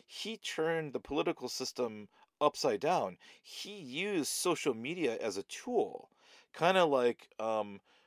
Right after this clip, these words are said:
when, uh, Bill Clinton, um, used M T V as his media platform to bring in the young voters, right?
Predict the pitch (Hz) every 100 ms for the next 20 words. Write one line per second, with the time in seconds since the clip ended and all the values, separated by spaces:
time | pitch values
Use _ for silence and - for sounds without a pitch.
0 | _ 113 120 123 117 113 107 - - 104
1 | 101 98 98 95 - 165 220 151 113 90
2 | 98 - _ _ - 110 107 104 104 101
3 | 131 127 - 135 117 - 113 95 143 170
4 | 92 - 110 98 - 156 101 131 110 95
5 | - 95 85 - 92 85 85 - - -
6 | 127 92 139 135 120 110 117 180 151 98
7 | 90 - - - 101 107 156